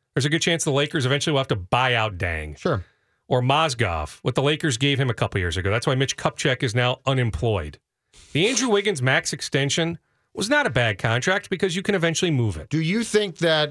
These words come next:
Speaker 2: that long-term Butler and, and Andrew can coexist successfully?
Speaker 1: Yeah, I don't see why not.
Speaker 2: I mean, that's the most important question here.
Speaker 1: Yeah.
Speaker 2: That beca-, th-, that is the absolute key.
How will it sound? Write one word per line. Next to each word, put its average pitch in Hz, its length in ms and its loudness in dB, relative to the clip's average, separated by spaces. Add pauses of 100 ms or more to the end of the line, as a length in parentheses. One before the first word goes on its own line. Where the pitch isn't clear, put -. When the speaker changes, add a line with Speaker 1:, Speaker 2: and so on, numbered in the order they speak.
(140)
Speaker 2:
that 139 260 2
long-term 147 1040 2
Butler 143 540 2
and, 120 460 0
and 127 180 0
Andrew 120 280 0
can 117 380 0 (340)
coexist 98 640 -2 (260)
successfully? - 720 -2 (1800)
Speaker 1:
Yeah, 277 160 0
I 285 40 2
don't 339 140 2
see - 180 0
why 117 220 4
not. 135 420 0
Speaker 2:
I 127 60 -2
mean, 151 80 2
that's 190 180 0
the 185 60 0
most 160 160 2
important 120 260 0
question 104 320 -2
here. 82 320 -4
Speaker 1:
Yeah. 269 300 0 (180)
Speaker 2:
That 143 160 2
beca-, 143 300 -2 (100)
th-, 135 120 -2 (160)
that 165 180 4
is 147 160 0
the 139 160 2
absolute 127 340 -2
key. - 220 -12